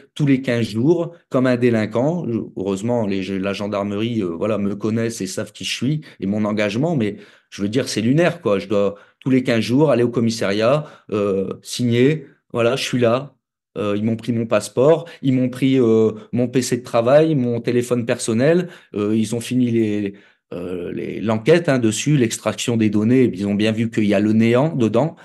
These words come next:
Et néanmoins, mon avocat, ça fait deux mois, deux fois qu'il demande la restitution de mes scellés et ils veulent pas me les rendre, ils répondent même pas à l'avocat.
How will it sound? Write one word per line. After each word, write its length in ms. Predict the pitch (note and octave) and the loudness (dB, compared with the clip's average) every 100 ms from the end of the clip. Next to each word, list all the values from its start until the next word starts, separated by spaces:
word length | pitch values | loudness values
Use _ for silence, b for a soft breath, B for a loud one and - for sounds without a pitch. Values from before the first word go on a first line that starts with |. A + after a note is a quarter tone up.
| B B B B - | B B B B 0
Et 200 | B2 A#2 | 2 4
néanmoins, 520 | A#2+ B2 A#2 A#2+ D#3 | 4 4 4 4 2
mon 120 | D3+ | 4
avocat, 320 | A#2+ A2 A2+ D3 | 2 2 0 0
ça 140 | B2 | 0
fait 140 | A#2 | 0
deux 140 | G#2 A#2 | 0 2
mois, 180 | B2 - | 2 -2
deux 160 | G#2 | -2
fois 220 | A#2+ C3 B2+ | 0 0 -2
qu'il 120 | B2 | 0
demande 280 | A2+ A2+ A2 | 0 2 0
la 80 | |
restitution 640 | G#2 G2+ - G2+ - - A#2 | -2 -4 -10 -14 -10 -6 -2
de 60 | |
mes 100 | G#2+ | -2
scellés 380 | G2+ G#2 A#2+ E3+ | -2 0 4 6
et 120 | D#3+ | 6
ils 180 | A2 G#2 | 4 2
veulent 180 | G#2 G2+ | 0 0
pas 100 | A2 | 0
me 80 | A#2 | 2
les 80 | C3+ | 2
rendre, 180 | E3+ | 2
ils 60 | C3+ | 0
répondent 280 | G#2 G#2+ G#2 | 0 -2 -2
même 160 | G#2+ | -2
pas 100 | G#2+ | 0
à 20 | A2+ | 0
l'avocat. 480 | A#2+ D3 E3 D3+ | 2 0 0 -4